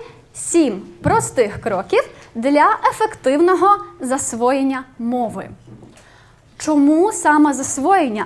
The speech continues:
а не вивчення? Адже усі сім кроків будуть спрямовані на те, щоб зробити фрази, слова, мовні конструкції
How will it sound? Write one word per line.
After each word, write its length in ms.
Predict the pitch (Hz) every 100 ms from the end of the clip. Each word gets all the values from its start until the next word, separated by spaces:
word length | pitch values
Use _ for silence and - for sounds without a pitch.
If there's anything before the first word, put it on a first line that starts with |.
| -
а 100 | 233
не 120 | 247
вивчення? 600 | 233 330 330 - 208 151 - - - - - - - - -
Адже 500 | 247 233 339 349 - -
усі 580 | 320 - 339 320 262 -
сім 320 | - 285 294
кроків 520 | 277 202 180 - 480 - - - 247
будуть 300 | 302 330 -
спрямовані 840 | - 320 320 359 339 269 269 247 -
на 260 | 240 220 220
те, 340 | - 392 339 233 - - -
щоб 180 | - 262
зробити 680 | 262 285 254 330 339 294 247 - - - -
фрази, 680 | 269 262 247 262 233 240 233 - -
слова, 920 | - 269 359 370 240 285 302 294 269 -
мовні 320 | 220 220 277
конструкції 1120 | 320 427 - - 311 330 - - 330 311 359